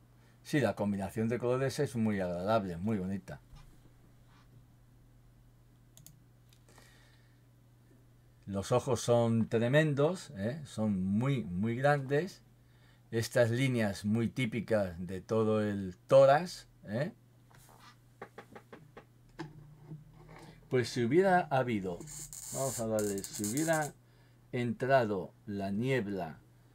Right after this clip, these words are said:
y se hubiese quedado, porque la niebla entró, pero luego marchó, si se hubiese quedado la niebla,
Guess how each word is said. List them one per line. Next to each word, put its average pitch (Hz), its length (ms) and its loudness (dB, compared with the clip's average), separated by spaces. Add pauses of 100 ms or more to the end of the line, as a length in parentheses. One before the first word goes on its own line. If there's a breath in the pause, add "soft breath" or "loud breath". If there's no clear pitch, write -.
(180)
y 92 220 -6
se - 160 -10
hubiese 117 400 -2
quedado, 120 320 2
porque 110 180 -4
la 104 120 0
niebla 147 280 2
entró, 151 360 2
pero - 120 0
luego 135 240 0
marchó, 113 340 -2
si 120 140 -6
se 98 140 -10
hubiese 139 260 -6
quedado 143 300 4
la 107 120 4
niebla, 101 480 0